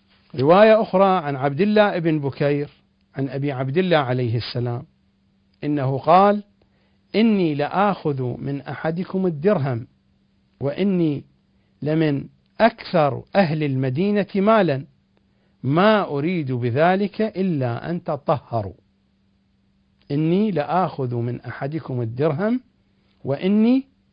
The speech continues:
لمن أكثر أهل المدينة مالاً، ما أريد بذلك إلا أن تطهروا. رواية أخرى عن إمامنا الباقر: "لا يحل لأحد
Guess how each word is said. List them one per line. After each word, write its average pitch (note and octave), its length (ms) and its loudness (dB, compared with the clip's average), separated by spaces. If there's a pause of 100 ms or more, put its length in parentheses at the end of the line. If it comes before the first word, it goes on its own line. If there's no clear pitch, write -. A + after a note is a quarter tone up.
(360)
لمن C#3 320 -2
أكثر F#3+ 580 0
أهل D#3 240 -2
المدينة C#3+ 680 0
مالاً، G#3+ 500 4 (500)
ما F3+ 300 4
أريد D3+ 340 0
بذلك D3 600 0
إلا E3+ 480 -6
أن C3 100 -6
تطهروا. A#2+ 640 -8 (1900)
رواية E3 460 6
أخرى G#3 380 4 (720)
عن C#3 100 -4
إمامنا D3+ 440 0
الباقر: E3+ 560 0 (720)
"لا E3+ 360 4
يحل C#3+ 640 -2
لأحد C3 460 -8